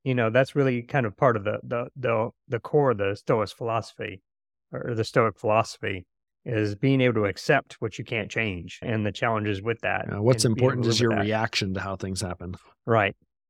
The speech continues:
Speaker 1: Another thing, I think at least as far as being in management in security, you have to really set your own work-life balance. Unless you've got a boss that's really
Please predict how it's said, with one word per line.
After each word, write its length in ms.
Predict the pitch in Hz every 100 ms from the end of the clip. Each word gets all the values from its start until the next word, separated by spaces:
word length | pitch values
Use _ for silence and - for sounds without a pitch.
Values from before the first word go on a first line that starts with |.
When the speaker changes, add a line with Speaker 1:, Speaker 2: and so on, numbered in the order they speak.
| _ -
Speaker 1:
Another 240 | 185 180
thing, 280 | - 123 131
I 80 | 135
think 220 | 202 190
at 160 | 147 131
least 340 | 202 208 -
as 220 | 131 117
far 400 | - 127 127 120
as 480 | 113 110 101 - - 104
being 320 | 127 120 117 -
in 320 | 120 117 104
management 440 | 110 120 101 110
in 140 | 120 107
security, 500 | - - 110 104 98
you 160 | - 147
have 120 | 220
to 80 | -
really 240 | 117 123 107
set 280 | - 143
your 240 | 135 113 131
own 380 | 117 113 107 127
work-life 560 | - 120 113 110 98 -
balance. 460 | 101 95 - - _
Unless 360 | 139 143 196 -
you've 140 | 160
got 160 | 151 139
a 40 |
boss 380 | 110 123 120 -
that's 220 | 101 -
really 440 | 113 120 113 107